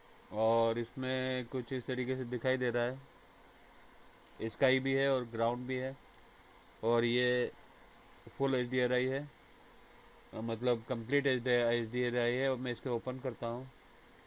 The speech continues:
तो यहाँ से मैं इसको brightness और contrast यहाँ से set कर सकता हूँ। ये जो pink area जो बता रहा है ये यहाँ पर, इसका मतलब है कि light source यहाँ पर, अ, यहाँ से ही आएगा।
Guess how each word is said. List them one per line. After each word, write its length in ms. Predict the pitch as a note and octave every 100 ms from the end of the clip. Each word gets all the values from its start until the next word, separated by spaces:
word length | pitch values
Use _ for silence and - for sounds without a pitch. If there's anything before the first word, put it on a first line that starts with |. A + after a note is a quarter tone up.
| - - -
तो 120 | C3
यहाँ 340 | C3 C3 C3 C3
से 160 | C#3+
मैं 240 | C#3 C#3 C3+
इसको 280 | - - C3+ C3+ C3 - - D2 A#2
brightness 540 | A2+ A#2+ B2 B2+ C3+ C3+
और 120 | B2
contrast 760 | B2+ A#2+ C3 C3 - - - -
यहाँ 260 | A#2+ A#2
से 120 | A#2 C3+
set 260 | C#3 B2
कर 140 | - A#2
सकता 300 | A#2+ - A#2+
हूँ। 200 | C3 C#3+ - - - -
ये 120 | B2+
जो 180 | B2 C3+
pink 340 | A#2+ C3 C3 C3
area 280 | C3 B2+ B2+
जो 160 | B2+
बता 280 | A#2+ A#2 B2
रहा 140 | B2
है 160 | A#2+ B2
ये 200 | B2 B2 A2 A#2
यहाँ 160 | A#2+ A#2
पर, 240 | C3+ C#3+ - - - - - - -
इसका 320 | A#2+ - C#3
मतलब 240 | C3+ C#3
है 120 | C3+ C3+
कि 120 | C#3
light 260 | B2+ B2+
source 300 | C3 C3 B2
यहाँ 140 | C3 B2
पर, 220 | B2+ B2+
अ, 420 | C3 A#2+ A1+ F2 A2
यहाँ 320 | A#2+ B2 A#2+
से 180 | - C3+
ही 100 | C3
आएगा। 420 | A#2 A#2 B2+